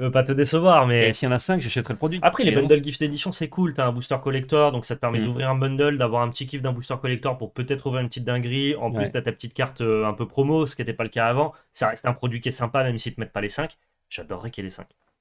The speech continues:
Speaker 2: Ah ouais.
Speaker 1: Ils sont très jolis.
Speaker 2: Ils sont fous, hein. Mais juste pour la collecte, hein. Genre, euh, un de ce-, un de chaque, euh,
Speaker 1: Ouais,
Speaker 2: régalez.
Speaker 1: ouais. J'en ferai pas mes basiques.
Speaker 2: Mm.
Speaker 1: Euh, mais, euh, j'aimerais bien en avoir un de chaque.
Speaker 2: Et par contre, euh, ça, on peut quand même,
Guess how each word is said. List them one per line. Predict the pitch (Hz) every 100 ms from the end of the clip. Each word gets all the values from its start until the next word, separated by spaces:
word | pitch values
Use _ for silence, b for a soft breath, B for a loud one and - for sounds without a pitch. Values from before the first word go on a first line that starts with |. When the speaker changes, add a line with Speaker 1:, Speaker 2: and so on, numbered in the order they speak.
| _ -
Speaker 2:
Ah | 117
ouais. | - _ _ -
Speaker 1:
Ils |
sont | - 147
très | 151
jolis. | 120 92 -
Speaker 2:
Ils | -
sont | 123
fous, | - 170
hein. | 143 -
Mais | 127
juste | 220 -
pour | 147 135
la | 117
collecte, | 156 143 117
hein. | 123
Genre, | 107 101
euh, | 101 104
un | 110
de | 104
ce-, | -
un | 123
de | 113
chaque, | 160 165 117
euh, |
Speaker 1:
Ouais, | 101
Speaker 2:
régalez. | 135 131
Speaker 1:
ouais. | 107 151 156
J'en | 170 151
ferai | -
pas | 147 196
mes | 180
basiques. | 143 139 - - -
Speaker 2:
Mm. | 117 - _
Speaker 1:
Euh, | 135 110 104 101 101 98 98 95 95
mais, | 98 117 151
euh, | 165 131 117
j'aimerais | 104 110 110
bien | 123
en | 143
avoir | 123 110
un |
de | 101
chaque. | - _ -
Speaker 2:
Et | -
par | 143 -
contre, | 165 156 123 113
euh, | - 110 107 107 104 98 98 98
ça, | 98 - 151
on |
peut | 120 127
quand | 127
même, | 120